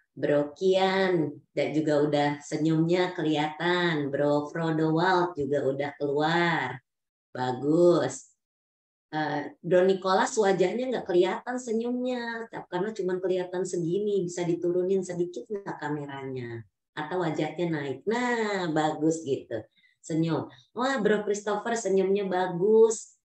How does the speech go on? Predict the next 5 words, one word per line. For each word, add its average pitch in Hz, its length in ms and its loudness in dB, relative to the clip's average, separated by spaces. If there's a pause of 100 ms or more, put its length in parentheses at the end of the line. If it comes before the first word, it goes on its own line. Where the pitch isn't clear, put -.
Sis 208 240 0
Britney, 247 960 2
ya 208 80 0
senyumnya 208 560 0
bagus. 196 960 2